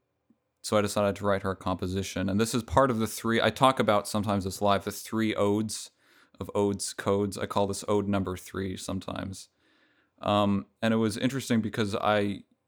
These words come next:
I talk about the beginning of the pandemic listening to piano players, but a little bit later in the pandemic, I thought, "Let's just learn piano. Let me just try to see what I write." And I began learning, I think it was actually going back to, um, Chili Gonzalez. After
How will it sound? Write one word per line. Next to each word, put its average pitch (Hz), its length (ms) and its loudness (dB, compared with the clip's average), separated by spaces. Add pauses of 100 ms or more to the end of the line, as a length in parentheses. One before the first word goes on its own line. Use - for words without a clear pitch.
(280)
I 104 80 2
talk 120 260 0
about 107 180 0
the 101 60 -8
beginning 117 380 2
of 110 80 2
the 107 80 0
pandemic 104 500 0
listening 104 340 -2
to - 80 -12
piano 95 320 -6
players, 95 360 -4
but - 220 -2
a - 60 -10
little 110 200 2
bit 110 120 2
later 107 480 2
in 101 100 2
the 92 60 0
pandemic, 95 420 -2
I 95 80 -2
thought, 98 340 0
"Let's - 220 -4
just - 260 -10
learn 92 280 -4
piano. - 360 -12
Let - 140 -8
me 95 80 -6
just - 240 -14
try - 180 -8
to - 220 -10 (840)
see - 320 0
what 104 140 4
I 104 60 6
write." 104 240 4
And 113 140 4
I 110 440 4 (260)
began 123 520 2
learning, 113 400 2
I 110 120 0
think 165 180 -4
it - 20 2
was 127 120 0
actually 110 500 0
going 104 300 -2
back 101 300 0
to, 98 280 -4
um, 92 280 -8
Chili 101 240 -2
Gonzalez. 92 500 0
After 101 600 -4